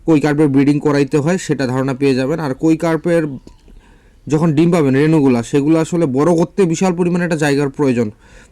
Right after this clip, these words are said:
উম, সেই পরিমাণ যাদের জায়গা বিশাল বড় আছে, শুধু তারাই কই কার্প করিয়েন। otherwise আপনারা কই কার্পের বাচ্চা বড়ই করতে পারবেন না। কই কার্পের বাচ্চা বড় করার জন্য বিশাল বড় জায়গার প্রয়োজন। আর কই কার্প মূলত হচ্ছে কার্প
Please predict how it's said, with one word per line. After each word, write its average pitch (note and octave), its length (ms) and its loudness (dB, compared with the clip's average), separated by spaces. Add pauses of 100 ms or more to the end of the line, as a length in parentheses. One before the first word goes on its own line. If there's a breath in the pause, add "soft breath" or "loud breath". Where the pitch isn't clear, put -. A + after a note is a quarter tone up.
উম, C3+ 360 0
সেই F3 240 0
পরিমাণ F3 460 0
যাদের D#3 420 0
জায়গা D3 380 -2
বিশাল D3+ 360 -2
বড় D#3 180 2 (140)
আছে, F3+ 300 -4 (400 loud breath)
শুধু G#3+ 200 2
তারাই G3+ 240 0
কই G3 160 4
কার্প E3+ 260 0
করিয়েন। A#2+ 260 4 (340)
otherwise E3+ 360 2
আপনারা E3 240 -2
কই D#3 180 2
কার্পের D#3 240 -2
বাচ্চা D3 300 -4
বড়ই D3 260 2
করতে C#3 220 -2
পারবেন B2 260 0
না। A#2 180 -4 (640)
কই E3+ 140 2
কার্পের D#3+ 260 0
বাচ্চা D#3 260 -2
বড় D3 260 0
করার D#3 220 -2
জন্য F#3 340 -2 (280 loud breath)
বিশাল D#3+ 240 2
বড় E3 180 4
জায়গার C#3+ 340 2
প্রয়োজন। A#2+ 320 0
আর B2 100 -4
কই D#3+ 200 0
কার্প E3 300 0 (460 loud breath)
মূলত E3 400 2
হচ্ছে E3+ 160 -2
কার্প E3 300 -2